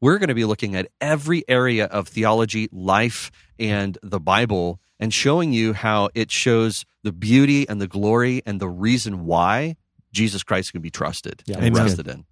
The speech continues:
Speaker 3: Yeah.
Speaker 2: That's good.
Speaker 3: He is
Speaker 1: Amen.
Speaker 3: trustworthy.
Speaker 1: Yeah.
Speaker 2: Yeah.
Speaker 1: So many of you are probably thinking, "That sounds great. I'm excited about that. I actually do know a lot about theology, but I
Speaker 3: Mm-hmm.
Speaker 1: still find myself, I do know a lot about the Bible. I grew up in Christianity. I've been in church for many years,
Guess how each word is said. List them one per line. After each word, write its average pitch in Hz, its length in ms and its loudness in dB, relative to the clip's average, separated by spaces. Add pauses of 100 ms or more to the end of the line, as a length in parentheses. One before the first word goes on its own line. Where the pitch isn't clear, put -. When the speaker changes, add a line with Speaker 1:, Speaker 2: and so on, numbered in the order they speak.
(120)
Speaker 3:
Yeah. 110 120 -6
Speaker 2:
That's 82 100 -12
good. 98 180 -10
Speaker 3:
He 113 120 2
is 107 100 2
Speaker 1:
Amen. 87 80 -6
Speaker 3:
trustworthy. 104 520 -2 (120)
Speaker 1:
Yeah. 82 200 -6 (200)
Speaker 2:
Yeah. 104 120 -12 (340)
Speaker 1:
So - 100 -2
many 175 200 6
of 165 100 2
you 151 80 6
are 143 40 4
probably 139 260 4
thinking, 123 260 0
"That 151 180 2
sounds 165 320 0
great. 123 380 4
I'm 117 120 -2
excited 135 440 0
about 87 300 0
that. 80 240 -2 (600)
I 113 100 6
actually 143 300 2
do 156 200 0
know 180 160 4
a 127 40 6
lot 101 180 4
about 90 240 -2
theology, 92 500 -2
but 107 160 2
I 120 60 4
Speaker 3:
Mm-hmm. 104 80 2
Speaker 1:
still 139 180 2
find 147 320 2
myself, 107 760 -2
I 117 80 4
do 160 120 2
know 185 160 4
a 143 40 6
lot 120 160 4
about 101 200 2
the 104 80 -4
Bible. 90 300 2
I 127 80 6
grew 151 260 2
up 160 120 2
in 147 100 0
Christianity. 92 600 -4
I've 127 60 2
been 143 120 0
in 143 100 -2
church 147 260 -6
for 110 140 -8
many 104 220 -4
years, 92 420 -6